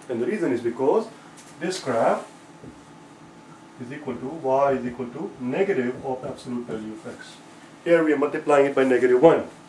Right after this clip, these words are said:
We are multiplying it by negative one. It's negative one times absolute value of x. So if you multiply it by a negative number,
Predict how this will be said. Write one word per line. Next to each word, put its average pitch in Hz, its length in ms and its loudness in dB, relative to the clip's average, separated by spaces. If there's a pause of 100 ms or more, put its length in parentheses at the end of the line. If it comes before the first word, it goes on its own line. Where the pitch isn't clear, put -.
(1000)
We 123 60 -8
are 110 40 -8
multiplying 113 540 -4
it 160 180 -4 (220)
by 123 160 -4
negative 120 340 -2
one. 143 280 0 (240)
It's - 160 -14
negative 127 340 -4
one 135 320 0 (1300)
times 123 420 -2
absolute 117 420 -12
value 107 280 -12
of 85 120 -16
x. - 260 -18 (1000)
So 139 80 -6
if 135 80 -4
you - 80 -2
multiply 240 360 6
it 196 80 4
by 165 120 8
a 156 60 4
negative 247 300 6
number, 127 440 4